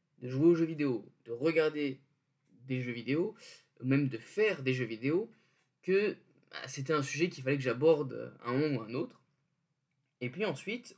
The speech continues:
on a eu, depuis l'année dernière, et ça s'est confirmé en janvier, euh, des licenciements,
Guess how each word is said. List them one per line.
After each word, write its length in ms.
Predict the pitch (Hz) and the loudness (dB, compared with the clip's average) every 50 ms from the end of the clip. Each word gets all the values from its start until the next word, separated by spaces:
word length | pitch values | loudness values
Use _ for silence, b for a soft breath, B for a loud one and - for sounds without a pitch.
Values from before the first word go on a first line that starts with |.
| _ - | _ -16
on 180 | 123 110 107 | -16 -12 -6
a 220 | 120 123 135 156 156 | -2 0 0 2 0
eu, 340 | 143 160 202 202 - - - _ _ _ _ - | 0 -2 -6 -8 -10 -12 -14 _ _ _ _ -20
depuis 600 | 120 113 123 117 - - - 135 147 151 135 117 - | -16 -14 -14 -14 -16 -14 -12 -10 -6 -6 -6 -6 -6
l'année 160 | 117 120 127 131 | -4 -2 0 2
dernière, 480 | 131 131 131 135 143 147 143 123 - - _ | 2 2 2 2 2 2 0 -2 -4 -8 _
et 80 | - - | -20 -20
ça 120 | - - | -20 -18
s'est 160 | - - - - | -18 -18 -10 -6
confirmé 300 | - 131 131 131 123 123 | -6 -6 -6 -6 -6 -6
en 140 | 113 107 98 | -8 -8 -12
janvier, 480 | 98 - - - 123 147 175 196 190 B B B B B B B B B - - | -16 -20 -16 -6 -4 -2 -2 -2 -4 B B B B B B B B B -20 -18
euh, 160 | 107 101 101 98 - - | -16 -16 -18 -18 -14 -4
des 140 | - 135 147 | -2 -2 -2
licenciements, 880 | 143 135 147 165 - - 175 - - - - 123 117 120 127 - - | -2 -4 -6 -6 -6 -6 -6 -6 -6 -8 -8 -8 -6 -6 -8 -8 -10